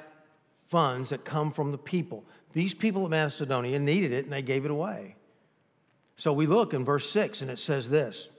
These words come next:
"According we urge Titus," that was one of Paul's, um, disciples, I guess, one of his, his, uh, guys that he was mentoring, "that he has started,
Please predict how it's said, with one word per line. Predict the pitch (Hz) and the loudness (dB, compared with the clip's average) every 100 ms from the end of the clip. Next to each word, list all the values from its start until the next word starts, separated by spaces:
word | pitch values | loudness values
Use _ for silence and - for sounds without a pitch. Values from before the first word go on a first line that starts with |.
| - - | -20 -14
"According | 139 - 240 226 165 | -12 2 6 6 4
we | 160 160 | 2 4
urge | 170 160 - | 2 2 -2
Titus," | 170 156 127 135 - - - _ _ _ _ - | 2 2 2 -4 -8 -12 -20 _ _ _ _ -4
that | 135 | -4
was | 131 | -2
one | 123 135 | -2 -2
of | |
Paul's, | - 151 147 135 127 - - - _ | 0 2 4 2 -2 -10 -18 -20 _
um, | 131 120 110 113 - _ _ _ - _ _ | -6 -4 -6 -10 -18 _ _ _ -20 _ _
disciples, | - 117 160 165 143 117 | -10 0 2 2 0 -4
I | 120 | -2
guess, | 120 131 | -2 -4
one | 123 | -4
of | 120 | -4
his, | 127 120 104 - | -4 -4 -6 -12
his, | 117 117 104 | -12 -12 -10
uh, | 110 107 120 | -12 -14 -14
guys | 120 131 123 | -8 -4 -4
that | - | -6
he | 135 | -8
was | 120 | -6
mentoring, | 110 135 131 127 127 - - - - | -6 -6 -4 -8 -8 -16 -20 -20 -4
"that | 160 | 0
he | 139 208 | 4 6
has | 208 156 143 - 131 | 6 4 -4 -10 -8
started, | - 208 160 | 2 4 4